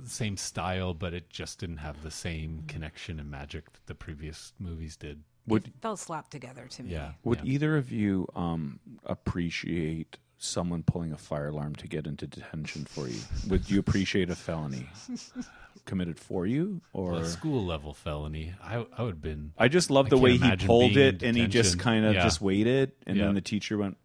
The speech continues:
Speaker 2: "Okay, come." Like, no, the police would be called, and you'd
Speaker 3: Yeah.
Speaker 2: be charged.
Speaker 3: <laughs>
Speaker 1: Would you?
Speaker 2: Right?
Speaker 1: D-, did we have at, during our age? Did we have, like, glass covered fire alarms?
Speaker 2: No,
Speaker 1: You
Speaker 2: people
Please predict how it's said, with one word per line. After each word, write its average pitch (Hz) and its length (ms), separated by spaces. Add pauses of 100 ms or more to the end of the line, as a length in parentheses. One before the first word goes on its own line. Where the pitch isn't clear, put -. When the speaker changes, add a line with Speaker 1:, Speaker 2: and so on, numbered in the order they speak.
Speaker 2:
"Okay, 110 340
come." - 240
Like, 107 360 (400)
no, 101 120
the 90 120
police 104 320
would 90 100
be 82 100
called, 78 360
and 80 180
you'd 82 180
Speaker 3:
Yeah. - 100
Speaker 2:
be 82 80
charged. - 760 (280)
Speaker 3:
<laughs> - 380
Speaker 1:
Would 107 240
you? 190 160
Speaker 2:
Right? 110 260 (240)
Speaker 1:
D-, - 100 (140)
did 131 160
we 185 140
have 117 420 (120)
at, 117 160 (360)
during 113 280
our 87 300
age? 107 480 (180)
Did 95 120
we 110 140
have, 87 340
like, 85 180
glass 82 420
covered 85 560 (720)
fire 92 460
alarms? 104 180
Speaker 2:
No, 120 80
Speaker 1:
You 110 60
Speaker 2:
people 131 260